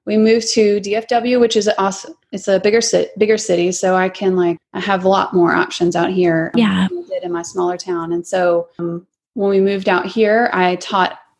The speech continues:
Speaker 1: I got my first art teaching job. And that
Speaker 2: Mm.
Speaker 1: was really just solely off my experience of s-, teaching side b-, hustle business. <laughs>
Speaker 2: Yeah.
Speaker 1: So, I mean, that was, like, wild to me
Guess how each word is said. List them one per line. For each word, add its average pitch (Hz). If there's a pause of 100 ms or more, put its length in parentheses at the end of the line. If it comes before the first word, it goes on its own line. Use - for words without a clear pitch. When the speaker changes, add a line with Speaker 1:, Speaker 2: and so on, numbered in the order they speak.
Speaker 1:
I 190
got 196
my 185
first -
art 180
teaching -
job. -
And 240
that 226
Speaker 2:
Mm. 226
Speaker 1:
was -
really 277
just 196
solely 214
off 190
my 180
experience 190
of 175
s-, - (240)
teaching 175 (520)
side 185
b-, - (280)
hustle -
business. - (100)
<laughs> -
Speaker 2:
Yeah. 320
Speaker 1:
So, 220
I -
mean, -
that 277
was, 247
like, 202
wild 214
to 220
me 190